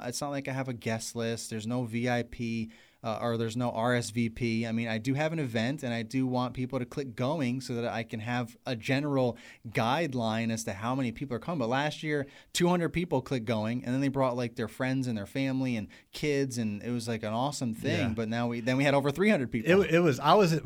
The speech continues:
Speaker 2: greeting with Ring out front for m-, a lot of it, and it was just so cool to see some of the dads, you know, bring in their thirteen-year-old kid, and, and I, I was kinda, Brian Ring was the main greeter, but I was kinda like the backup greeter,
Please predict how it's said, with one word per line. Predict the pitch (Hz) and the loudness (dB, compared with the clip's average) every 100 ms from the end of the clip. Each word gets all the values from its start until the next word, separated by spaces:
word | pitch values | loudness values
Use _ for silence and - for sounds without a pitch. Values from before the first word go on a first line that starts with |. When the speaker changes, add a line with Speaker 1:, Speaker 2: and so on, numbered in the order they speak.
| 127 | -2
Speaker 2:
greeting | 113 147 165 131 | 4 4 6 4
with | 120 117 | 2 4
Ring | 135 147 | 4 6
out | 127 110 | 4 2
front | - 139 120 | 0 0 2
for | - | 0
m-, | 110 117 120 120 | -2 0 0 -2
a | 156 131 127 | -2 -6 2
lot | 123 135 147 | 6 6 6
of | 107 | 2
it, | 104 101 - | 0 -2 -4
and | 127 131 | -2 4
it | |
was | 165 190 | 6 6
just | 156 131 | 4 2
so | 160 143 | 4 2
cool | - 151 | 4 4
to | 120 | 4
see | - 123 | 2 2
some | - 143 | 4 4
of | 131 | 4
the | 110 | 2
dads, | 113 113 131 147 127 110 - | -2 2 4 6 2 -4 -2
you | 135 | 0
know, | 110 | 0
bring | 104 139 147 | 4 4 6
in | 139 | 6
their | 120 104 | 4 2
thirteen-year-old | - 143 117 143 131 123 113 113 - - - - | 2 2 4 4 4 6 4 2 -8 -20 -16 0
kid, | 156 151 131 | 4 6 4
and, | 110 113 | 2 0
and | 113 120 123 | 0 0 -2
I, | 139 110 | -8 -2
I | 139 | 6
was | 190 180 | 6 6
kinda, | - 156 131 110 - - _ _ - | 6 6 6 2 -8 -20 _ _ -10
Brian | 151 143 131 196 208 | -6 2 8 8 8
Ring | 175 185 | 8 8
was | 160 127 | 6 4
the | 120 | 6
main | 131 156 156 | 8 8 6
greeter, | 123 127 | 4 4
but | 120 | 6
I | 139 | 6
was | 170 | 6
kinda | 160 151 | 6 4
like | 131 120 120 | 6 4 4
the | |
backup | 110 147 147 147 117 | 6 6 6 4 2
greeter, | 113 123 117 117 | 4 4 6 4